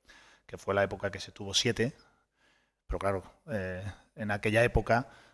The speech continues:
nuestros presupuestos rondaban los seis, siete millones, ¿no? Eh, entonces, bueno, eh, para nosotros un reto, ¿no? El seguir en la liga, ¿no? Y siempre hay un equipo que lo consigue y una plantilla que lo consigue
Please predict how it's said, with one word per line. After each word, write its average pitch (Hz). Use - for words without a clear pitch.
nuestros -
presupuestos 104
rondaban 98
los 90
seis, 104
siete 95
millones, 110
¿no? 156
Eh, 95
entonces, 110
bueno, 117
eh, 90
para 98
nosotros 98
un 120
reto, 127
¿no? 131
El 135
seguir 110
en 104
la 98
liga, 135
¿no? 135
Y 131
siempre 110
hay 113
un 113
equipo 110
que 113
lo 107
consigue 156
y 95
una 117
plantilla 113
que 110
lo 110
consigue 156